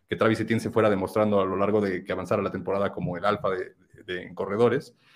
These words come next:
Este, pero bueno, ahora ya no hay, ya no hay duda, ¿va? Por el momento, y este, y pues todo para James Robinson. James Robinson ahorita en los fan-, en las drafts de fantasy de las personas tiene que estar subiendo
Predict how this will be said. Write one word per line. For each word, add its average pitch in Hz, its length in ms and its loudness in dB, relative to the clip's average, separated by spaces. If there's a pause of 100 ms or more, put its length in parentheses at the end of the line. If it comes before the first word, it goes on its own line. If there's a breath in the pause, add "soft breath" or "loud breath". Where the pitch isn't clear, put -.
(240 soft breath)
Este, 98 640 -4
pero 95 180 0
bueno, 170 300 4
ahora 113 160 4
ya 117 100 6
no 117 120 4
hay, 113 240 6
ya 117 120 4
no 123 80 6
hay 120 80 6
duda, 143 320 10
¿va? 139 200 2
Por 104 120 4
el 101 80 -2
momento, 127 460 2
y 95 280 -4
este, 92 400 -6 (120)
y - 60 -14
pues - 180 -20
todo 127 240 4
para 104 160 0
James 123 180 2
Robinson. 151 340 4
James 110 200 0
Robinson 117 340 4
ahorita 104 240 0
en 110 60 2
los 98 180 -2
fan-, 110 300 0
en 98 240 -4
las 95 280 0
drafts 113 380 2
de 101 220 2
fantasy 107 340 -2
de 95 140 -2
las 87 120 -4
personas 104 340 -8
tiene 110 180 -8
que - 80 -20
estar - 180 -6
subiendo 107 720 -4